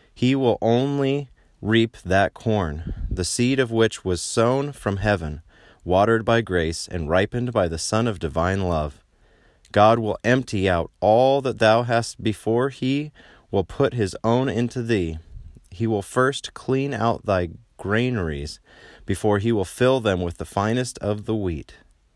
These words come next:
The river of God is full of water,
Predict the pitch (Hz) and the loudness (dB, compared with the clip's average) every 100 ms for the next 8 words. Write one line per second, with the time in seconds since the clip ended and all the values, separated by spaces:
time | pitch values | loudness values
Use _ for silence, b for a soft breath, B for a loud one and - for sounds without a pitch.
0 | _ _ _ _ 92 92 120 107 80 78 | _ _ _ _ -4 2 2 2 -4 -4
1 | 85 90 82 98 92 82 76 - 101 107 | -6 -6 2 4 4 0 -8 -6 0 2
2 | 107 98 95 85 76 82 | 0 2 2 2 -2 -10